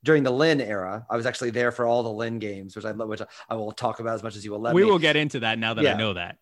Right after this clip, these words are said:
Speaker 1: But, um, but yeah, so I became a Knicks fan when I first moved to New York in two thousand because I didn't grow up with an N B A team. You know, I, my teams were all Saint Louis teams,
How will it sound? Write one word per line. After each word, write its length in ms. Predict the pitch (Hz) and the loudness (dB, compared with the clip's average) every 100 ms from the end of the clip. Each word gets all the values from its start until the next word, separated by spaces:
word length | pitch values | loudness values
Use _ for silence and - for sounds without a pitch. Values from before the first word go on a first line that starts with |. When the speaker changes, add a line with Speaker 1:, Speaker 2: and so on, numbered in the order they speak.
| _ - | _ -8
Speaker 1:
But, 480 | 180 165 151 151 156 | 4 6 6 4 4
um, 360 | 151 143 147 175 | 4 4 0 2
but 180 | 170 185 | 4 6
yeah, 160 | 254 | 4
so 200 | - 180 - | 4 2 4
I 240 | 170 233 | 4 4
became 340 | 233 226 214 185 | 2 0 0 0
a 60 | |
Knicks 240 | 156 147 - | 0 -2 -2
fan 300 | 139 131 123 | -2 -2 -2
when 80 | |
I 60 | 117 | -4
first 300 | - 190 196 | -4 -6 -6
moved 180 | 175 139 | -8 -6
to 40 | |
New 60 | 139 | -6
York 180 | 123 123 | -4 -6
in 80 | |
two 140 | 107 113 | -8 -6
thousand 320 | 110 104 110 | -6 -6 -8
because 200 | - 117 - - | -10 -12 -14 -2
I 120 | 156 180 | 2 2
didn't 160 | 196 | 4
grow 100 | 160 | 2
up 80 | 151 | 2
with 100 | 135 | -2
an 100 | 127 | -4
N 60 | 117 | -4
B 140 | 117 | -4
A 80 | 110 | -4
team. 320 | 127 131 98 | -4 -6 -6
You 60 | 95 | -6
know, 100 | 95 | -6
I, 140 | 110 | -6
my 180 | 110 107 | -6 -6
teams 260 | 104 117 | -8 -10
were 80 | 117 | -8
all 120 | 107 | -8
Saint 280 | 101 120 104 | -8 -10 -8
Louis 280 | 110 113 110 | -8 -8 -8
teams, 360 | 120 113 107 | -8 -6 -8